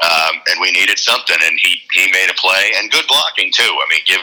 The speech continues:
give guys credit that as he turns the corner, he gets some key blocks that springs him and just, you know, makes something out of nothing, much like I said about Eno Benjamin. When you have good players, they can do that, and,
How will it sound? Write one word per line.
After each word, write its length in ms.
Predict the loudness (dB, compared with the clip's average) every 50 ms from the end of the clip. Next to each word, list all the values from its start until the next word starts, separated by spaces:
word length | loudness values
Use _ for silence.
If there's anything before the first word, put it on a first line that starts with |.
| -2 -2
give 180 | -2 0 0
guys 280 | 2 2 2 2 0 0
credit 340 | 0 0 0 0 0 0 -2 0
that 100 | -2 -2 0 0 0 0
as 100 | 0 0
he 180 | 0 0 0 0
turns 360 | 0 0 2 2 2 2 0 0
the 80 | -2 -2
corner, 320 | 0 0 0 0 2 2 0 0 -2 -2 -4 -4 -4 -4 -4 -2
he 140 | 0 0 2
gets 200 | 2 2 0 0 -2
some 100 | -4 -2
key 240 | 0 2 2 2 2 2
blocks 400 | 2 2 2 2 0 -2 -2 -4
that 120 | -2 -2 -2
springs 380 | 0 0 0 0 0 0 -2
him 100 | -2 -2 -2 -4 -6 -10 _ -20 -20 -20 -20 -20 _ _ -2
and 480 | -2 0 2 0 0 -2 -4 -6 -6 -8 -10 _ _
just, 380 | 0 0 0 0 -2 -2 -2 0
you 80 | 0
know, 140 | 2 0 0 -2 -4 -10 -16 -6 -2
makes 300 | -2 -2 0 0 -2 0
something 320 | 0 0 0 0 0 0 0
out 120 | 0 0
of 80 | 0 0
nothing, 300 | 0 0 0 -2 -2 -2
much 180 | -2 0 0
like 160 | 0 0 0 0
I 40 | -2
said 240 | 0 0 0 0 0
about 160 | 0 0 0
Eno 220 | 0 0 0 -2 0
Benjamin. 420 | 0 0 0 0 -2 -4 -6 -8 -6 -4
When 100 | -2 -2
you 80 | 0 0
have 300 | 2 2 0 0 -2 -2
good 180 | -2 -2 -2 0 0
players, 400 | 0 0 0 0 0 -2 -2 -2
they 80 | -2 -2
can 180 | -2 -4 -2 0
do 120 | 0 0 2
that, 240 | 2 2 0 0 -2 -4 -8 -8
and, 200 | -6 -6 -4